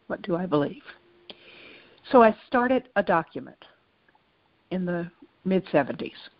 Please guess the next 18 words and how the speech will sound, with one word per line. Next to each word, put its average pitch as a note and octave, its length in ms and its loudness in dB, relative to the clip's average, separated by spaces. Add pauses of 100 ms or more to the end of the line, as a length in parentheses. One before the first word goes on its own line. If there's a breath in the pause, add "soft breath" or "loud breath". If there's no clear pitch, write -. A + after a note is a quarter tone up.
(560 soft breath)
entitled F#3 640 4 (640)
What D3+ 180 4
I D3 60 2
Believe. E3 340 0 (1500 loud breath)
And F#3+ 720 2 (300)
that G#3 300 4
document F#3+ 540 0 (140)
has E3 220 -4 (100)
grown F3+ 540 2 (360)
and F3 140 -8
changed F#3+ 760 -2 (440 soft breath)
and F3 120 0
morphed D#3 680 2 (480 soft breath)
over D#3+ 280 6
all D3 140 4
these E3 260 0
many D#3 200 -2
years. D#3+ 500 -4